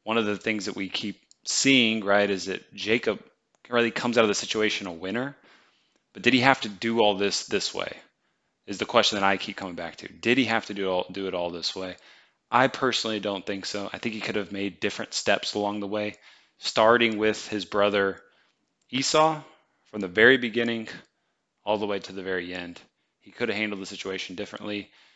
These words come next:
And who knows what the result would have been otherwise. Maybe Jacob would have been way more blessed. Maybe there would have been a lot more joy and happiness.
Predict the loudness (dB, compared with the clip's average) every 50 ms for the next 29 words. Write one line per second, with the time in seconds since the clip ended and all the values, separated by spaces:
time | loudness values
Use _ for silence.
0 | _ _ _ _ _ _ _ _ -6 -4 -4 -4 -4 -6 -8 -10 -12 -12 -8 -6
1 | -4 -4 -2 0 2 4 4 6 6 4 2 0 -2 -6 -8 -4 -2 -2 -2 -2
2 | -2 -6 -10 -18 _ _ _ _ -10 -8 -6 -4 -4 -4 -4 -4 -6 -6 -8 -8
3 | -8 -8 -8 -8 -8 -8 -8 -8 -8 -10 -10 -12 -12 -10 -10 -10 -10 -12 -16 _
4 | _ _ _ _ _ -8 -8 -6 -6 -4 -2 -2 -2 -2 -2 -4 -6 -4 -4 -2
5 | -2 -2 -2 -2 -2 0 0 0 0 0 -2 -4 -4 -4 -4 -2 -2 -2 -2 -2
6 | -4 -8 -10 -10 -14 _ _ _ _ _ _ _ _ _ _ _ -8 -6 -4 -2
7 | 0 0 0 0 -2 -4 -4 -4 -4 -4 -6 -6 -10 -12 -8 -6 -4 -2 0 0
8 | 0 -2 -2 -4 -6 -4 -4 -6 -8 -8 -10 -8 -6 -4 -2 -2 -2 -4 -6 -8
9 | -8 -8 -8 -8 -10 -12 -12